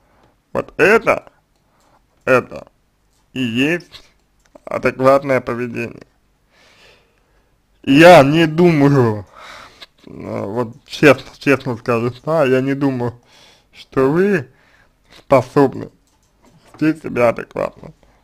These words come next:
Потому что есть конфликты, есть, вот вы говорите, «На чеку?» Да,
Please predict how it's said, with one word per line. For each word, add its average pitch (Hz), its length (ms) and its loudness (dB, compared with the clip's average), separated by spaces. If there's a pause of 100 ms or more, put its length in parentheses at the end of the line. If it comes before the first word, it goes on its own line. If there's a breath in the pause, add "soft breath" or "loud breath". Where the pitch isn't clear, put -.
(160)
Потому 120 300 -4
что 120 160 -12
есть 107 200 -4
конфликты, 185 680 -6
есть, 117 320 -6 (640)
вот - 180 -20
вы 123 100 -8
говорите, 120 440 -4 (640 soft breath)
«На 120 180 -2
чеку?» 196 720 -2 (480 soft breath)
Да, 165 380 -2